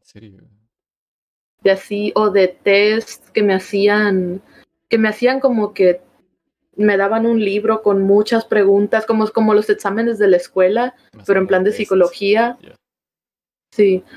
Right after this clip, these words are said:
Speaker 2: o sesiones con una psicóloga que era lo mismo, que era básicamente lo mismo que el librito,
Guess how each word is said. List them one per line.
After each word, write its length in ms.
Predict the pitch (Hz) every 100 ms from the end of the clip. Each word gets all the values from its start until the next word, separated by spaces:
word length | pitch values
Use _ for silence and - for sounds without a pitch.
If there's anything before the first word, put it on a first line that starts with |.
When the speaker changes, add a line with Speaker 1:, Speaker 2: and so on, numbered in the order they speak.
| - -
Speaker 2:
o 140 | 214
sesiones 580 | 214 196 - 202 202 220
con 160 | 220 202
una 200 | 190 214
psicóloga 580 | 220 - 190 202 208 208
que 100 | 190
era 140 | 185
lo 140 | 202 185
mismo, 640 | 180 196 - 208 196 -
que 80 | 196
era 240 | 190 190 -
básicamente 600 | 196 226 196 190 185 208
lo 140 | 190
mismo 420 | 185 180 214 208
que 100 | 202
el 120 | 175
librito, 680 | 175 175 175 214 - 240 226